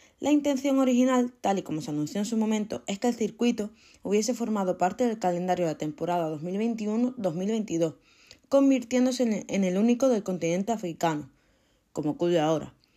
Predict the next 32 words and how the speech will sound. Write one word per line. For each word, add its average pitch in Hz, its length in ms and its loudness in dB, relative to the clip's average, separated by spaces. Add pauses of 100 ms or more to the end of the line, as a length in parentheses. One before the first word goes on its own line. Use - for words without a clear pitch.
(300)
Pero, 254 320 4
debido 208 300 0
a 240 40 2
unos 233 140 2
problemillas 226 560 0
en 165 80 -4
los 156 80 -8
permisos 180 460 -6
necesarios 220 480 -4
para 165 200 -4
realizar 160 440 -2
el - 180 -6
ipri, 220 540 -4 (360)
finalmente 226 600 0
fue 220 180 -4
reemplazado 202 580 -4
por 165 120 -6
una 196 200 -2
cita 165 300 -6
doble 247 420 -2
en 190 180 -6
Berlín. 156 440 -6 (1120)
La 196 220 2
pista 240 340 0
se 240 100 -2
abrirá 170 340 2
hueco 220 300 0
recorriendo 180 480 0
los 220 140 -2
distritos 175 460 -6
de 151 120 -2
Greenpoint 190 680 -2